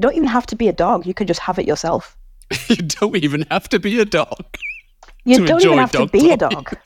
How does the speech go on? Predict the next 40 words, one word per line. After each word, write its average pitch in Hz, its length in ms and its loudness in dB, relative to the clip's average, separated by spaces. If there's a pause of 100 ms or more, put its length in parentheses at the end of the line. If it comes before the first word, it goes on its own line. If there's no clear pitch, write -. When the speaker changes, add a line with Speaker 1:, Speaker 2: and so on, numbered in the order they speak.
(640)
Speaker 1:
to 254 120 2
enjoy 214 360 6
this 190 140 -2
dog 208 240 0
toy. 202 420 2 (460)
You 262 120 2
can 294 160 2
just 294 260 0
have 381 220 2
it 254 180 2
if - 120 -4
you 208 100 0
want. 170 300 0
<laughs> - 40 -20 (1040)
So - 120 0 (1000)
Speaker 2:
Someone's 180 380 0
looking 143 200 0
at 147 60 0
it 139 40 0
like, 123 180 -2 (120)
"Oh, 98 300 0
it's 80 140 -8
for 85 100 -4
dogs." 73 460 -6
Speaker 1:
<laughs> 285 40 8 (1800)
It's 254 200 -2
like, 294 180 2
it's, 247 300 -4 (960)
it's 311 160 -2
like 320 220 2
in 330 80 2
The 269 80 2
Simpsons 269 420 2
where 240 120 6
he 196 80 6
buys, 190 440 0
he 208 80 -2
buys 220 320 2
Maggie 190 360 0
a, 180 200 2